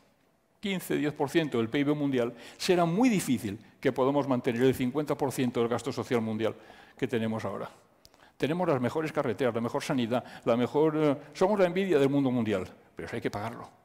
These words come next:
¿eh? Y, y entonces, ¿cómo vamos a pagar eso si no somos ca-? Y para eso tenemos que unirnos. Yo creo, yo lo veo clarísimo y, am,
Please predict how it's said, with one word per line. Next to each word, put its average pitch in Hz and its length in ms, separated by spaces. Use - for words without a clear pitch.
¿eh? 120 200
Y, 110 300
y 110 40
entonces, 110 420
¿cómo 135 240
vamos 123 220
a 120 80
pagar 120 220
eso 117 220
si 131 140
no 120 100
somos 113 280
ca-? 117 180
Y 143 60
para 156 160
eso 175 160
tenemos 170 260
que 175 80
unirnos. 170 420
Yo 151 200
creo, 175 240
yo 139 120
lo 139 120
veo 127 120
clarísimo 127 520
y, 117 400
am, 104 440